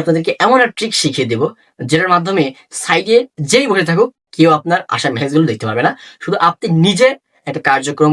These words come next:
করার পরে মেসেজটা দেখতে পারবেন। আপনিও সরাসরি দেখতে পারবেন না, but আপনাকে কিছু করার পরে দেখতে হবে। But সাইটের কেউ কিন্তু আপনার গুরুত্বপূর্ণ সেই মেসেজগুলো আর দেখতে পারবে না। তো চলুন দেখা যাক সেই কি সেই ভিডিওটা। তো first of all আমরা মোবাইলটা on করে নিব। তো মোবাইলটা on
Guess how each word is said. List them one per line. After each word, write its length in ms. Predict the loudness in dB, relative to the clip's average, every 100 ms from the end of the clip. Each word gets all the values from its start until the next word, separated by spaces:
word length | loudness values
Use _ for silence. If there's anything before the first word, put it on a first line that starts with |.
| 0
করার 160 | -2 0
পরে 100 | 0 0
মেসেজটা 240 | -2 -8 -10
দেখতে 160 | -12
পারবেন। 200 | -14 -14 -18 _ _ _
আপনিও 340 | -6 -2 0 0
সরাসরি 220 | 2 0 0
দেখতে 140 | 0 0
পারবেন 180 | 0 0
না, 60 | -2
but 100 | -2 -4
আপনাকে 200 | -6 -6
কিছু 140 | -10 -2
করার 160 | 0 2
পরে 120 | 0 -2
দেখতে 160 | -6 -8
হবে। 120 | -10 -12 -18 -16
But 100 | -12 -8
সাইটের 360 | -2 0 0 0
কেউ 100 | 0 0
কিন্তু 120 | -2
আপনার 140 | -2 0
গুরুত্বপূর্ণ 320 | 0 2 0 2
সেই 100 | 2
মেসেজগুলো 320 | 2 4 2 0 _ -8
আর 80 | -4 -2
দেখতে 160 | -2 -4
পারবে 140 | -6 -8
না। 40 | -14 -14 -12
তো 60 | -8 2
চলুন 240 | 4 4 0 -4 -2
দেখা 160 | 0 0
যাক 100 | -2 _ -2
সেই 120 | -2 0
কি 100 | -2 0
সেই 100 | 0
ভিডিওটা। 240 | -2 -6 -8 -16 -20 -6
তো 40 | -2
first 160 | -2 0
of 60 | 2
all 100 | 4
আমরা 120 | 4 0 -2 _ _ _ _ _ _ _ _ 0
মোবাইলটা 320 | 2 4 2 2 0
on 80 | -2
করে 100 | -4
নিব। 100 | -2 -4 -6 _ _ _ _ _ _ _ _ _ _ _
তো 40 | 2 4
মোবাইলটা 360 | 4 2 2 2
on 80 | 2